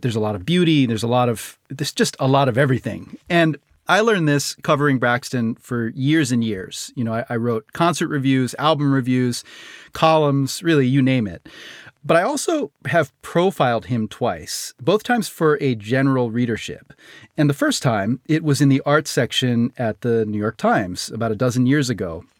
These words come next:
So, keeping in mind the different rules and restrictions of the medium,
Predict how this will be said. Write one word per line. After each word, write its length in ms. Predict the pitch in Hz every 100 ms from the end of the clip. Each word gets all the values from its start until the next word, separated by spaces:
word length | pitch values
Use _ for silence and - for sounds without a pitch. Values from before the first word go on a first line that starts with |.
| _
So, 340 | - 170 160 - - - - - _
keeping 380 | - 262 269 208
in 120 | 170 147
mind 640 | 135 131 120 110 110 107 -
the 120 | 117
different 400 | 104 147 160 131
rules 500 | 117 135 143 143 123
and 120 | 113
restrictions 580 | 110 - 123 - 120 110
of 120 | 98
the 60 | 101
medium, 800 | 110 143 208 135 95 85 92